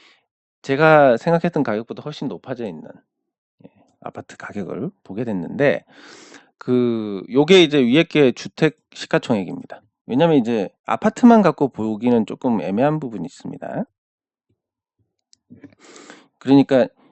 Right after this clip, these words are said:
지금 현재 아파트 보급률이 한 오십 퍼센트 정도 됩니다. 이 아파트는 부동산을 끌어올린 가장 큰 역할을 했는데 왜냐면 이제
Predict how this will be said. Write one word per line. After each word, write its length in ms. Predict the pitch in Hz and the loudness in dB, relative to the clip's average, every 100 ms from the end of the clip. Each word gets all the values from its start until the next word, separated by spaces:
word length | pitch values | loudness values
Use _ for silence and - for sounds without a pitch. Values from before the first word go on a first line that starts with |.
| _ _ | _ _
지금 280 | - 139 170 | -10 2 4
현재 200 | 185 202 | 6 6
아파트 300 | 120 208 208 | 6 2 -2
보급률이 380 | 170 147 160 156 | -2 0 0 0
한 120 | 180 | 0
오십 260 | 110 113 196 | -2 -4 -6
퍼센트 340 | 196 180 156 | -4 -4 -6
정도 240 | - 90 87 | -6 -8 -8
됩니다. 400 | 78 80 - - _ _ _ _ _ _ - | -12 -12 -18 -20 _ _ _ _ _ _ -6
이 140 | 123 | -4
아파트는 1040 | - 139 220 - 233 220 208 202 170 123 - _ _ _ _ _ 131 | -2 2 2 6 6 8 6 6 2 0 -4 _ _ _ _ _ -14
부동산을 1120 | 180 190 208 214 202 190 180 175 170 165 156 143 | -2 4 6 8 6 6 4 2 2 2 2 -2
끌어올린 500 | - 220 202 156 165 | -2 0 2 2 0
가장 300 | 143 135 151 | 0 0 0
큰 520 | - - 226 196 95 - - - _ _ | 0 -4 -4 -4 -8 -12 -18 -18 _ _
역할을 280 | 113 - 156 | -12 -4 0
했는데 360 | 156 139 107 135 | 2 2 2 0
왜냐면 400 | 101 117 160 156 | 2 4 4 4
이제 240 | 110 110 | 2 -2